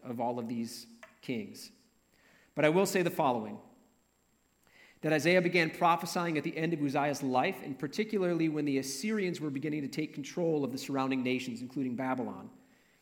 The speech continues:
And within five to ten years of Uzziah's death, they quickly became the main threat both to, both to Israel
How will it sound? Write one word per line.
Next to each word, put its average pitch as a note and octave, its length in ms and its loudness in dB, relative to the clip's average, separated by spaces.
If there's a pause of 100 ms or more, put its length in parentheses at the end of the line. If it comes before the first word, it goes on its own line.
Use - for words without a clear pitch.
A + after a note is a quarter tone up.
(200)
And D#3 140 0
within D#3+ 260 0
five F#3+ 440 -2
to A3 80 -6
ten F#3 360 -4
years D3 380 -2
of C#3 200 -10
Uzziah's C#3+ 500 0
death, C3 460 -2 (380)
they D#3+ 120 2
quickly A3 380 0
became E3+ 380 -2
the C#3+ 80 -2
main D#3 320 0
threat D#3+ 420 -4
both C#3+ 240 -6
to, D#3+ 100 -8
both D#3+ 340 0
to E3 180 -6
Israel F#3+ 680 -2